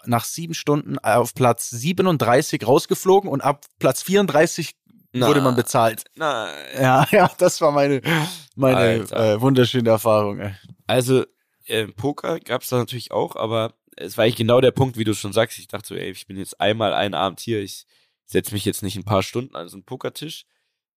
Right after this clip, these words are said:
Speaker 2: Ähm, aber das ist schon ein bisschen serious, ne? Also die nehmen das schon sehr ernst da alle, die da sitzen. Da haben die irgendwelche Sonnenbrillen auf oder nicht und dann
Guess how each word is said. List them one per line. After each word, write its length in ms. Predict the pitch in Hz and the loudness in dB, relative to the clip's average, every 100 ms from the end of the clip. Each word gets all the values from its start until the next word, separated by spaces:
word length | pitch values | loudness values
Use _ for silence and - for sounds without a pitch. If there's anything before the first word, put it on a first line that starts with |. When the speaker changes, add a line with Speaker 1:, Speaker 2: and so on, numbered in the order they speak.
| _ | _
Speaker 2:
Ähm, 340 | 101 98 98 - | 0 0 0 -8
aber 140 | - 95 | -8 -6
das 120 | 127 | -6
ist 60 | - | -2
schon 260 | 160 143 | -2 0
ein 80 | 131 | -2
bisschen 460 | 135 - 123 117 113 | -2 -2 -4 -4 -6
serious, 500 | - 135 101 87 95 | 0 2 2 0 -4
ne? 140 | 127 | -2
Also 160 | 98 95 | -2 -2
die 60 | |
nehmen 180 | 101 104 | -4 -4
das 80 | 104 | -4
schon 180 | - 110 | -4 0
sehr 140 | 110 | 2
ernst 260 | 107 117 - | 2 0 -2
da 80 | 78 | -2
alle, 160 | 80 85 | -4 -8
die 140 | 98 | -12
da 140 | 92 | -12
sitzen. 320 | 90 113 - 92 | -14 -18 -14 -10
Da 100 | 95 | -10
haben 100 | 107 | -10
die 140 | 98 | -12
irgendwelche 320 | 104 98 104 | -12 -12 -8
Sonnenbrillen 540 | 98 98 110 107 101 95 | -2 -2 0 4 4 4
auf 300 | 95 107 98 | 2 2 2
oder 160 | 92 | 2
nicht 420 | 92 104 110 110 107 | 2 4 4 2 -4
und 60 | |
dann 240 | 98 101 | -10 -10